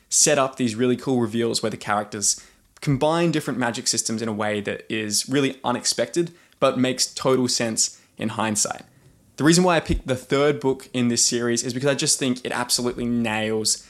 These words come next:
the ending. There's so many fantasy series which either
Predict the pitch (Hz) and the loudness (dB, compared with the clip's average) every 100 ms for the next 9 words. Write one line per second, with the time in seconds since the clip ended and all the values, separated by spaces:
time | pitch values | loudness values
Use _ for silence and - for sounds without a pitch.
0 | - - 117 - 110 104 101 - - 123 | -14 -8 -6 -2 -4 -4 -8 -10 -2 0
1 | 160 160 165 160 127 127 120 - 117 117 | 2 2 0 0 0 0 0 -2 0 -2
2 | 110 113 - 120 104 | -4 -4 -4 -4 -6